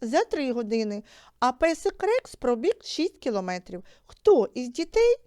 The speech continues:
ішов з більшою швидкістю і наскільки більшою? Отже, в питанні про дітей.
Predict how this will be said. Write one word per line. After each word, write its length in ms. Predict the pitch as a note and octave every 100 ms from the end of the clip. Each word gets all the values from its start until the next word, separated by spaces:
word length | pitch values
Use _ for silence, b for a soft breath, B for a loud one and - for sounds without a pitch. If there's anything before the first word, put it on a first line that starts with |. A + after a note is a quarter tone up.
| _
ішов 400 | C#4+ C4+ - G4
з 100 | A4 -
більшою 480 | D4 E4+ - E4 D#4+
швидкістю 680 | - D#4 - - - - -
і 100 | F#4
наскільки 720 | A4 D4+ - B3+ C#4+ - D#4+
більшою? 600 | C4 C#4+ - - - - - _ _ _ _ _ _ _ _ _ b b b b b b -
Отже, 260 | D#4+ A#3+ A#3
в 40 |
питанні 680 | - E4+ B3 F#3 F3 B3 G#4 _ _ _ _ _ _ _ _ _ _ _ _ _ _ _ _ _ _
про 300 | A#3 C#4 G4
дітей. 580 | G4+ G#4 D#4+ A3 D#3